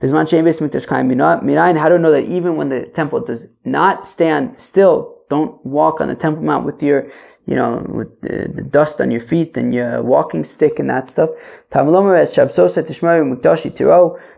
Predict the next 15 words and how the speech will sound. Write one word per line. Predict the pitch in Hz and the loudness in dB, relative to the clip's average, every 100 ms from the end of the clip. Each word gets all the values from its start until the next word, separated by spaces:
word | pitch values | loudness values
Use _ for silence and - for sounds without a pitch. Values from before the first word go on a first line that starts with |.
| _ | _
Therefore | 160 170 135 | -2 2 0
it | 131 | 2
says, | 175 175 160 - _ _ _ _ - - - | 4 4 2 -6 _ _ _ _ -20 -14 0
"Guard | 156 175 165 | 4 4 2
my | 143 | 0
Sabbaths | - 160 165 165 151 - | 0 2 2 -2 -4 -6
and | 120 127 | -6 0
fear | 170 170 | 2 2
my | 160 139 | 2 0
temple." | 123 156 156 160 156 - - _ _ _ | 0 -2 2 2 2 -6 -20 _ _ _
Ma | - 147 185 185 143 - | -4 2 4 4 0 -6
Shmira | - 170 180 180 143 | -8 0 4 4 4
Amura | 135 170 175 147 - | 4 4 6 4 0
B'Shabbos | - 135 - 160 160 151 | -6 -4 0 2 2 0
La'olam, | 147 143 170 156 | 2 4 4 2